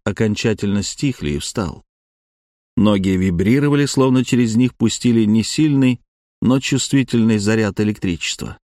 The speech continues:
Он оставил труп возле воды и двинулся к недостроенному зданию. Существовал риск, что кто-нибудь появится и увидит мертвеца, но другого выхода не существовало.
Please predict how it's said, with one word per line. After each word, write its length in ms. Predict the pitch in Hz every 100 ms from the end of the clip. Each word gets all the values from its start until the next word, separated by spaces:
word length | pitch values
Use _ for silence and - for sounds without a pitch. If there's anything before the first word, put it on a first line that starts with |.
| _ _ _ _ _ _ _ _ _ _ _
Он 180 | - 139
оставил 540 | 139 - 139 123 120
труп 260 | 117 127 113
возле 420 | 110 120 110 113
воды 380 | 110 113 120 147
и 60 | 202
двинулся 640 | 98 117 104 95 - 98
к 160 | - -
недостроенному 840 | 113 101 101 - 110 107 98 95
зданию. 520 | 98 107 76 62 - - _ _ _ _ _ _ _
Существовал 720 | - - - 87 92 90 123 104
риск, 360 | 101 131 -
что 320 | - - 87
кто-нибудь 680 | - - 110 113 98 104 -
появится 640 | - 101 120 135 98 - 95
и 60 | 95
увидит 400 | 98 123 98 -
мертвеца, 600 | 101 95 117 113 - 156
но 240 | 101 123 107
другого 540 | 98 101 98 113 101
выхода 320 | 113 117 104 104
не 140 | 110
существовало. 840 | - 117 - - 123 107 73 78